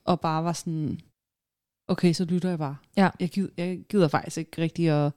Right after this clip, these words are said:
Speaker 1: ikke at jeg ikke gider bidrage, men
Speaker 2: Nej,
Speaker 1: jeg gider
Speaker 2: nej.
Speaker 1: måske at give det hele af mig selv. Eller at jeg tror, jeg giver det hele af mig selv, gå hjem, og så er jeg lidt træt af måden, jeg gav hele
Speaker 2: Ja,
Speaker 1: af mig selv på.
Speaker 2: præcis. Ja, ja.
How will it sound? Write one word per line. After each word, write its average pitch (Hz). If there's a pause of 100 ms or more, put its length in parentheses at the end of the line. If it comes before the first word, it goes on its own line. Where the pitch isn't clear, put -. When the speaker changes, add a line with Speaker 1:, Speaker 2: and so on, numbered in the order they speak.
(800)
Speaker 1:
ikke 240
at 254
jeg 226
ikke 220
gider 220
bidrage, 254
men 190
Speaker 2:
Nej, 190
Speaker 1:
jeg 185
gider 202
Speaker 2:
nej. 196
Speaker 1:
måske 190
at 196
give 208 (140)
det 190
hele 185
af 185
mig 160
selv. 165 (100)
Eller 269 (120)
at 196
jeg 175
tror, 381
jeg 190
giver 196
det 170
hele 190
af 202
mig 190
selv, 190 (480)
gå 190
hjem, 185
og 185
så -
er 185
jeg 170
lidt 180
træt 190
af 190
måden, 180
jeg 202
gav 160 (340)
hele 233
Speaker 2:
Ja, 190
Speaker 1:
af 165
mig 151
selv -
på. 240
Speaker 2:
præcis. 220 (100)
Ja, 220
ja. 175